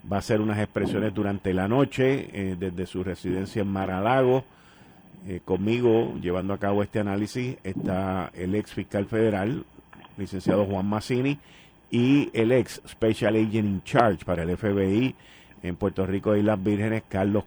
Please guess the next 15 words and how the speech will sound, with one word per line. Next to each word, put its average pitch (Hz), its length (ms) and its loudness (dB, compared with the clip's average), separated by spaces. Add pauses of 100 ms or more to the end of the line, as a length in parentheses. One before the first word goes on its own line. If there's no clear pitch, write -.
Cáceres. 90 500 -4
Ahora, 104 420 2
antes 127 340 2
de 135 140 2
que 127 160 2
continuemos 117 600 0
con 127 200 -2
el 131 80 0
análisis, 127 480 -2 (600)
eh, 98 260 0 (540)
me 107 220 0
reitero 131 800 4
en 101 260 0
el 95 320 0
mega 127 680 2